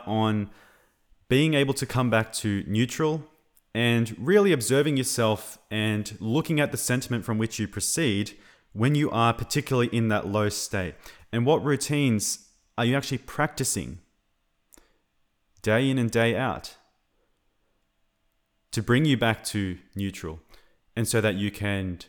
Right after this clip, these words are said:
do the things you need to do to be successful in your life?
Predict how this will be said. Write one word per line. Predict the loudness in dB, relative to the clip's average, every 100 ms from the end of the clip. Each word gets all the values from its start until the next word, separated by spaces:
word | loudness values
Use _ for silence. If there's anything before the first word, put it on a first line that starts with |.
| _ _ -16
do | 0 4 4
the | 4
things | 2 0 0
you | -2
need | -2
to | -4
do | -6 -4 -2 -4 -8 _ -14
to | -6
be | -4
successful | -4 -4 -4 -4 -6
in | -4
your | -2 -2
life? | -2 -8 -16 -20